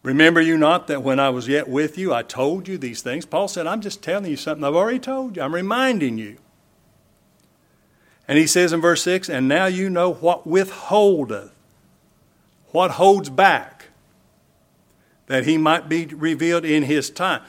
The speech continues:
Now, in Paul's day, it seems as though Satan was still bound. He was being held back, being restrained. And who is restraining him? Look at verse seven.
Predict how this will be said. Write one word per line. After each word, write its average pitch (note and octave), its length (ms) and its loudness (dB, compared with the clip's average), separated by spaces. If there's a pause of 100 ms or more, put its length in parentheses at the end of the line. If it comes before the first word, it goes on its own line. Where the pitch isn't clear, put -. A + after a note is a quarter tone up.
(200)
Now, D3+ 160 2
in C#3 160 0
Paul's G#3 640 4
day, B2 500 -4 (1200)
it D3+ 180 0
seems G#3 540 0
as C#3 200 0
though C3 260 0
Satan D#3+ 600 0
was E3+ 160 -4
still D#3+ 360 -2
bound. F3 720 -2 (1040)
He D#3 120 -2
was C3 140 -2
being D3+ 240 2
held E3+ 420 2
back, F3 320 2
being D3+ 220 0
restrained. D#3+ 880 -2 (920)
And C3 140 -2
who G3 220 6
is A3 120 6
restraining F3+ 680 0
him? D#3+ 160 0
Look F#3 180 0
at E3+ 80 -4
verse F3 380 0 (180)
seven. D3 600 2